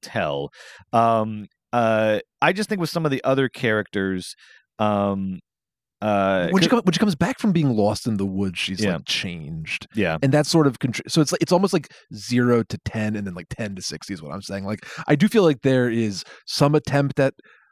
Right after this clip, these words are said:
Speaker 2: um, some, some things that change her. Like, there's that whole, like,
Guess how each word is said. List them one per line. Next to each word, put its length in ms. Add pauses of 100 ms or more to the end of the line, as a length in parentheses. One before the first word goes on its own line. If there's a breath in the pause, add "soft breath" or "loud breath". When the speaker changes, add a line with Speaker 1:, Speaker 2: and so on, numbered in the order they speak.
(100)
Speaker 2:
um, 340
some, 480
some 200
things 300
that 200 (200)
change 640
her. 340
Like, 180 (160 loud breath)
there's 140
that 100
whole, 300
like, 140